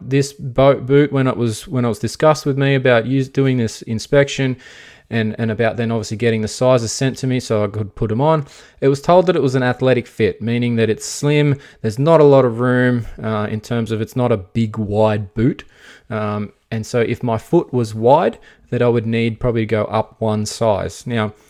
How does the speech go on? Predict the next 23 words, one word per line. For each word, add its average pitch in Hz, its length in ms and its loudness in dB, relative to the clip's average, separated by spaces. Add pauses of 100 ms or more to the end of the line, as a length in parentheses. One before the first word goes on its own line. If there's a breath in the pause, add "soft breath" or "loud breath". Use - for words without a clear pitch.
(340 soft breath)
I 120 100 4
have 113 200 0
generally 113 380 0
a, 101 160 0
a 104 260 -6
narrow 120 480 4
foot. 202 340 4 (160)
Oh, 110 80 -6
there's 110 160 -4
not 113 140 -6
too 123 120 -4
much 113 240 -2
extra 120 280 0
to 110 260 -8
<laughs> - 0 -
meat 139 240 4
on 139 180 6
my 135 160 6
bones, 156 440 4
as 147 160 6
they 139 140 6
say. 165 340 6 (440 loud breath)
Um, 123 640 0